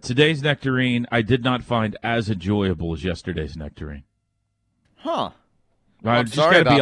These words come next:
Speaker 1: honest
Speaker 2: that.
Speaker 1: with you about
Speaker 2: Sorry
Speaker 1: it.
Speaker 2: about
Speaker 1: I just
Speaker 2: that.
Speaker 1: wanna be honest with you about it. All right. Uh, you said we have some tickets to give away.
Speaker 2: Yes, we do. Couple of pair.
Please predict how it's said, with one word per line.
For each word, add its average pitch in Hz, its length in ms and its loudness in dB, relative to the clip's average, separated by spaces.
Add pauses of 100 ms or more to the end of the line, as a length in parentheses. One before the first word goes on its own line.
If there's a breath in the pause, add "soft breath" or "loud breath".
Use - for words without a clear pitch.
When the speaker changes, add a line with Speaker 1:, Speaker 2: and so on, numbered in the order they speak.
(100)
Speaker 1:
honest 180 200 6
Speaker 2:
that. - 20 -6
Speaker 1:
with 85 160 -6
you 80 80 -6
about 78 180 -8
Speaker 2:
Sorry 139 160 2
Speaker 1:
it. 120 60 2
Speaker 2:
about 107 140 0
Speaker 1:
I 101 40 0
just 110 180 -6
Speaker 2:
that. 147 80 0
Speaker 1:
wanna 131 140 0
be 123 140 0
honest 104 360 -4
with 87 160 -8
you 80 120 -10
about 73 240 -12
it. 71 100 -20 (1200)
All 120 100 -2
right. 90 340 -2
Uh, 120 300 2
you 196 180 4
said 180 300 2
we 190 180 0
have 151 280 0
some 135 200 -2
tickets - 460 2
to 95 60 -6
give 76 200 -12
away. 73 220 -20 (1080)
Speaker 2:
Yes, 170 280 2
we 226 140 -2
do. 262 320 0
Couple 202 320 0
of 202 80 -2
pair. 247 460 4